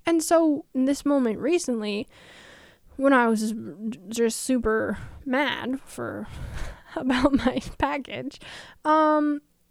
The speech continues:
experiencing that human reaction and realizing, like, how foreign it had become to me, uh,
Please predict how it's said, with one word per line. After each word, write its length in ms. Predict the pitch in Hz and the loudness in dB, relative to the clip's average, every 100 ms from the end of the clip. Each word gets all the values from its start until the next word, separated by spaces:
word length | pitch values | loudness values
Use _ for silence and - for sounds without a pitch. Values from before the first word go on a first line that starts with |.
| _ _ - | _ _ -8
experiencing 1000 | 269 - 285 330 370 349 302 - 269 254 | -6 -2 2 2 2 2 0 0 0 0
that 200 | 254 240 | 0 -2
human 400 | - 269 285 254 | 0 2 2 2
reaction 800 | 220 240 285 - - - 202 254 _ - - _ _ | 2 2 0 -4 -10 -8 -12 -14 _ -20 -20 _ _
and 240 | 262 247 240 | -2 0 2
realizing, 640 | 285 294 269 247 247 240 - | 4 4 4 2 2 0 -2
like, 400 | 247 240 214 - - | 0 0 -2 -8 -16
how 340 | - 247 240 | -2 2 2
foreign 540 | - - 233 254 254 233 | 0 0 4 4 2 0
it 100 | 226 | -4
had 480 | - - 247 247 | -4 0 0 0
become 460 | 240 220 - 262 302 | -4 -6 -2 2 2
to 100 | 233 | 0
me, 320 | 208 185 208 - _ _ _ _ _ - | -8 -8 -10 -10 _ _ _ _ _ -4
uh, 580 | 240 233 226 226 220 | -2 -2 -4 -6 -8